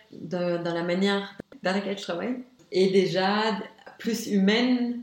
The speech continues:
que, à nouveau, en citant des agences, parce que j'essaie d'amener vraiment une espèce de, ça s'appelle dans, en, en design le U X design, donc le User Experience Design, et c'est vraiment axé sur l'utilisateur, et c'est vraiment pour que l'utilisateur ensuite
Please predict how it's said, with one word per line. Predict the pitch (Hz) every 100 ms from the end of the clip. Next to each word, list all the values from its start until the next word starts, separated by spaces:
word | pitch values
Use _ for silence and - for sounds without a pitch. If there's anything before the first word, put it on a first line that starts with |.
| - -
que, | 208 208 214
à | 190 180
nouveau, | 170 190 202
en | 175 165
citant | 196 185
des | 170 160
agences, | 160 180 208 - - _ - - -
parce | 180 -
que | - 196 214
j'essaie | 202 190 202 190
d'amener | 175 175 175
vraiment | 170 180 185 190 202 196
une |
espèce | 175 170 190 160
de, | 170 170 165 - - -
ça | - 165
s'appelle | 185 180 196 180
dans, | 170 160 151 160
en, | 156 156 151
en | - 160
design | 156 160 190 196 185
le | 165
U | 160 185
X | 175 151
design, | 165 160 190 226
donc | 175 151
le | 160
User | 156 170 190 170
Experience | 165 - 180 175 156 156
Design, | 156 160 185 262 269 - _
et | -
c'est | 156 160
vraiment | 165 175
axé | 165 - - 208
sur | -
l'utilisateur, | 175 160 165 156 151 190 220
et | 180
c'est | -
vraiment | 156 160 185
pour | 190 202 202 -
que | 196 214 220 - - _
l'utilisateur | 180 185 170 170 165 160 196 175
ensuite | 160 - 208